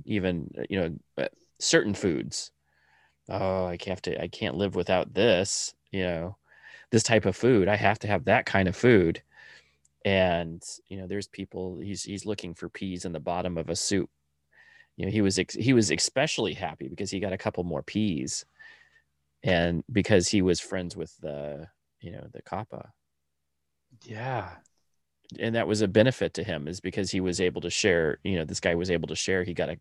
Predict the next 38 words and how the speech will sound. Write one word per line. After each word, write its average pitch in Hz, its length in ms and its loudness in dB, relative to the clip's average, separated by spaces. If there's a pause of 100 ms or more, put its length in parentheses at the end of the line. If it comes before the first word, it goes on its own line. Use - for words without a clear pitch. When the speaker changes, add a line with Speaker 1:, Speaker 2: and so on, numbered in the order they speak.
(260)
Speaker 1:
a 95 100 -4
couple - 340 -2
extra 92 260 -4
peas 78 520 -4 (220)
of 92 100 -2
flavor, 85 600 0 (880)
a - 40 -8
bit 101 200 6
of 101 120 6
it 95 120 0
more 95 200 4
nutrition, 78 800 -4
but - 140 -4
which, - 400 -4
you 85 80 -12
know, 80 140 -10
you 82 180 -10
could - 140 -12
probably 85 200 -2
burn 82 300 -4
in 71 120 -8
the 78 60 -8
second 87 540 -4 (560)
after 78 240 2
all 85 100 6
the 82 80 -2
hard 90 240 4
work 85 200 2
they're 73 140 -6
doing. 69 380 -14 (1300)
Speaker 2:
I 156 300 -8
just - 320 -8
had 294 140 -4
the 151 80 -4
thought, 156 440 2
you 127 100 -2
know, 117 460 -2
uh, 120 160 -4